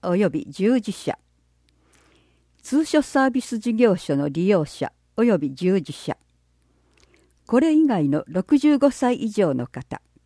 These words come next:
それと基礎疾患保有者などです。これら対象の方の接種可能日は、二回目接種の完了から六ヶ月以上経過した日以降です。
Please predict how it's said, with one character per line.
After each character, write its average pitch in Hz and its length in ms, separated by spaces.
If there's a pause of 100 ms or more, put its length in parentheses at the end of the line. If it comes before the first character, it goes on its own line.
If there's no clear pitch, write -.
(840)
そ - 160
れ 240 120
と 214 200 (240)
基 - 80
礎 285 180
疾 - 240 (100)
患 247 200
保 - 180
有 240 180
者 - 340
な 160 140
ど 147 140
で - 140
す。 - 260 (1000)
こ 240 100
れ 311 120
ら 285 120
対 233 220
象 240 240
の 226 120
方 202 280
の 143 140
接 - 300
種 254 100
可 226 180
能 208 200
日 117 140
は、 123 180 (400)
二 214 140
回 294 240
目 269 100
接 - 320
種 - 80
の 147 100
完 160 280
了 156 200
か - 160
ら 123 160 (420)
六 208 200
ヶ 302 160
月 294 300
以 277 80
上 233 300
経 233 240
過 240 160
し - 100
た 226 140
日 - 300
以 226 100
降 143 240
で 123 140
す。 - 280